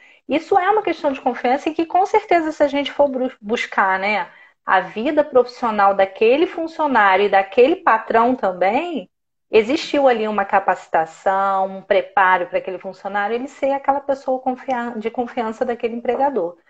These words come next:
E é, é, a capacitação é tudo. Eu considero como base em qualquer área que a gente possa atuar. A gente tem que tá fornecendo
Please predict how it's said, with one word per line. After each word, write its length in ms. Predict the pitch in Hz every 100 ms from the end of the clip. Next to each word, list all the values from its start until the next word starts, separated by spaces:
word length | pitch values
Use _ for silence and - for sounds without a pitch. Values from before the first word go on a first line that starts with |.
| _ _ -
E 100 | 185
é, 340 | 175 185 175
é, 40 | 175
a 60 | 196
capacitação 720 | 285 370 370 339 320 320 320
é 60 | 330
tudo. 460 | - 170 156 160
Eu 180 | 180 202
considero 460 | 240 226 220 220 233
como 240 | 233 226
base 440 | 202 196 202 226 240
em 80 |
qualquer 760 | 233 247 247 - 247 294 - 269 220
área 440 | 214 220 254 262 _ _
que 80 | -
a 40 | 196
gente 240 | 214 214
possa 300 | 208 202 214
atuar. 600 | 208 202 175 190 220 - _ _ -
A 80 |
gente 300 | 180 190 -
tem 160 | - 202
que 60 | -
tá 220 | 214 202
fornecendo 920 | - 202 196 190 - 190 190 202 202